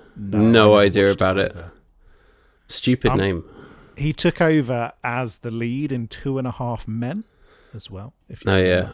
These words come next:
Speaker 2: It was a very, very lowbrow, lo-, lowest common denominator sitcom.
Speaker 1: <laughs>
Speaker 2: That, like, when
Speaker 1: Um,
Speaker 2: you're channel hopping and, like, you're, you're looking, going through the comedy shows, that's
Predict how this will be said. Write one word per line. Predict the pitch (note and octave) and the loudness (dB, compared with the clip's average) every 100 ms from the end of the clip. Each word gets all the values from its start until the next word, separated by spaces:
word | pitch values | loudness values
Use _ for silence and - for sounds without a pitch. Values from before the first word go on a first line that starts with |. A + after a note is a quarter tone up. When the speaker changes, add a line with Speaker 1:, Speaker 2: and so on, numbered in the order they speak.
| - | 0
Speaker 2:
It | |
was | G#2 F#2+ | 2 2
a | G2 | -2
very, | G2 A2 G#2+ G#2 G2+ G#2+ | 0 8 8 10 6 4
very | A#2 B2+ A2 | 6 8 8
lowbrow, | G#2 G#2+ G2 G2+ G2+ G2 F#2+ F2 | 8 8 8 6 4 4 4 2
lo-, | F#2+ G2+ G2 | -2 0 2
lowest | G2+ G2 F#2+ - | 4 2 2 -2
common | F#2 F#2+ | -4 -4
denominator | F2+ F2+ F#2 F2+ F#2 - F#2 | -2 0 2 0 -2 -4 -4
sitcom. | - - - - F#2 F#2 - _ _ _ - - | -2 -4 -4 -4 -4 -4 -8 _ _ _ -10 -2
Speaker 1:
<laughs> | A3+ - A3+ - _ - - _ _ _ _ _ _ - G#3+ A3 G3 - | -4 -4 -12 -12 _ -18 -18 _ _ _ _ _ _ -20 -6 -4 -2 6
Speaker 2:
That, | D#3 | 8
like, | D#3+ D#3 | 10 10
when | E3 | 12
Speaker 1:
Um, | |
Speaker 2:
you're | E3+ | 10
channel | - E3 F3 D3+ | 8 8 8 8
hopping | B2 - G2+ F#2 | 6 6 4 4
and, | G2 G2 | 2 4
like, | G2+ G#2 - | 2 -2 -4
you're, | A#2+ A2 - | 0 0 0
you're | A2+ | 0
looking, | A2+ A#2 A#2 _ - | 2 0 -4 _ 4
going | A#2 A2+ | 4 4
through | A#2+ | 2
the | G#2+ | 0
comedy | - A#2 A2+ A2 | 2 2 4 2
shows, | A#2+ A#2+ A2+ | 4 2 4
that's | C#3+ B2 | 4 4